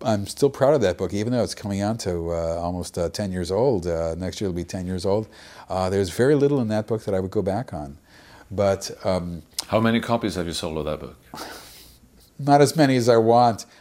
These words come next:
Speaker 1: I'm not sure. Uh, the problem with that book was, <laughs> uh, it came out in ninety, I guess it was ninety-seven. And I, they, they,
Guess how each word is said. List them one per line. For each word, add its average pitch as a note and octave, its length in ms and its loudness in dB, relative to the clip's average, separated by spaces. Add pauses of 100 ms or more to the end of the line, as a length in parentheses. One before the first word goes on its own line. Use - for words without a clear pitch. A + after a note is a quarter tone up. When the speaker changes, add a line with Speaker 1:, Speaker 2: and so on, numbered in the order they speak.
Speaker 1:
I'm D#3 200 2
not F#3 180 2
sure. E3+ 500 2 (480)
Uh, G#2 280 -2
the C#3+ 300 -8
problem D#3+ 360 4
with C#3 120 0
that B2+ 200 2
book B2 200 -2
was, F#2+ 520 -2 (460)
<laughs> C#3+ 480 -16
uh, F#2 480 0 (400)
it - 160 -4
came D3 140 2
out F3+ 120 6
in D3 80 2
ninety, B2+ 460 0 (1400)
I G#2+ 80 -10
guess B2 100 -10
it F3+ 60 0
was C3+ 100 -2
ninety-seven. G#2+ 680 0 (500)
And G2 380 0
I, G2+ 140 2
they, G#2 300 2
they, G2+ 360 -2